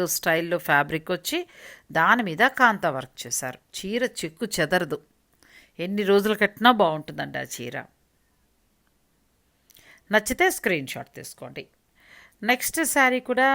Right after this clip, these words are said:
హ్యాండ్లూమ్ శారీ, మొత్తం హ్యాండ్ వర్క్ కింద వచ్చిందండి.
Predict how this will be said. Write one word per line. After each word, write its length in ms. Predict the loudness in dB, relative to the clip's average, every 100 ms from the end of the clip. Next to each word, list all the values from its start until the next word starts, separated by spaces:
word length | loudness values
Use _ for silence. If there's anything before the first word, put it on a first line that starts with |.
| 2
హ్యాండ్లూమ్ 460 | 6 6 4 -2 -4
శారీ, 340 | -4 -4 -2 -4 -4
మొత్తం 340 | -8 _ -2 -2 -4 -14 -20 -2 6
హ్యాండ్ 260 | 8 8
వర్క్ 220 | 2 0 -4
కింద 180 | -6
వచ్చిందండి. 560 | -6 -8 -8 -8 -8 -10